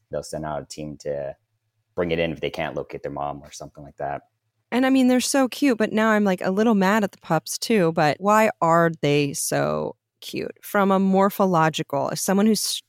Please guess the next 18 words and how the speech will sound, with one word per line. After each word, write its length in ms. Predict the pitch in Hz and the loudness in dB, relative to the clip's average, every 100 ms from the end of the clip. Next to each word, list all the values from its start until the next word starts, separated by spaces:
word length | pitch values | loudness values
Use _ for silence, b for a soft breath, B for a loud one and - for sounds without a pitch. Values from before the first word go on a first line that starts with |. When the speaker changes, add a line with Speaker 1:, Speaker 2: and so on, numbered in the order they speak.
| _ | _
Speaker 2:
studied 640 | - - - - 220 240 208 | -8 -6 -4 2 4 4 4
their 100 | 190 | 2
bone 300 | 170 156 151 | 2 0 -2
structure 500 | - 135 - - 120 | -6 -6 -6 -6 -4
and 180 | 151 | -2
how 380 | 160 156 147 143 b b b b _ - | 0 2 2 0 b b b b _ -2
long 360 | 170 180 190 | 2 4 4
noodle 300 | 190 180 151 | 4 4 2
they 160 | 135 135 | 0 -2
are, 320 | 131 127 180 - _ _ _ _ _ _ | -2 -2 -6 -12 _ _ _ _ _ _
w-, 180 | 190 180 | -10 -10
how 640 | - - - - 247 240 262 | -8 -10 -8 0 2 4 4
and 160 | 233 202 | 4 4
why 160 | 185 | 4
are 120 | 185 | 4
they 120 | 156 143 | 2 -2
so 180 | - | -6
cute? 300 | - - 95 | -10 -8 -10